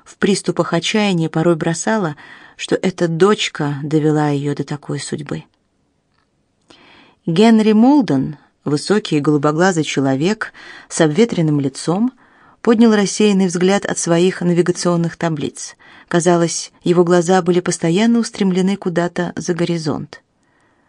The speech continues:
Стоит ли удивляться, что по этой причине он умудрялся разбрасывать по всему Мельбурну свои ключи,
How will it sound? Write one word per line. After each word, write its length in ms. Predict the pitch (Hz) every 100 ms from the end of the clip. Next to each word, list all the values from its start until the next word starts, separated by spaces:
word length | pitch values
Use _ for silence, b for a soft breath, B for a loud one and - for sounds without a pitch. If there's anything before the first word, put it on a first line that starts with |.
| _ -
Стоит 340 | - 285 269
ли 80 | 247
удивляться, 640 | 226 226 220 170 - -
что 160 | 135 147
по 80 | 151
этой 220 | 151 147
причине 580 | 151 156 - 311 185 156 B B -
он 160 | 240
умудрялся 800 | 233 226 208 202 220 - 214 196 -
разбрасывать 840 | 175 175 170 190 196 180 185 180 -
по 80 | 202
всему 420 | - 208 226 240
Мельбурну 720 | 190 214 190 151 - - 123 80
свои 420 | - 151 147 127
ключи, 640 | - 131 127 - 240 302